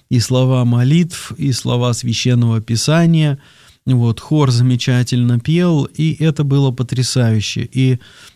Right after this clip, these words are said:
э, что-то, знаете, вот, э, во мне, ну, мне нравятся старые такие храмы,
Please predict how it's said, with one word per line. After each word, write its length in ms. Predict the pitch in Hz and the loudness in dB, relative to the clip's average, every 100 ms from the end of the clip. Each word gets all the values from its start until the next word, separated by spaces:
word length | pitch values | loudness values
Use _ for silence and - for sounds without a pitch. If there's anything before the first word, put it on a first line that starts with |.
| _ - | _ -8
э, 280 | 131 123 117 | -4 -2 -2
что-то, 480 | - - 180 175 143 | -2 0 0 2 0
знаете, 440 | 135 147 147 - | 2 2 0 -2
вот, 280 | 123 120 120 | -2 -2 -4
э, 40 | |
во 380 | 127 127 120 131 | -4 -2 -2 0
мне, 440 | 135 135 151 165 165 | 2 2 2 2 2
ну, 920 | 147 - - 85 73 80 _ - 147 | 0 -4 -8 -10 -14 -20 _ -2 2
мне 160 | 165 | 2
нравятся 500 | 170 185 165 127 - | 2 2 2 0 -2
старые 500 | 113 - 143 131 123 | -6 -4 -2 0 -2
такие 380 | 117 120 - 127 | -4 -10 -10 -10
храмы, 560 | 117 147 170 175 160 | -6 -2 0 2 2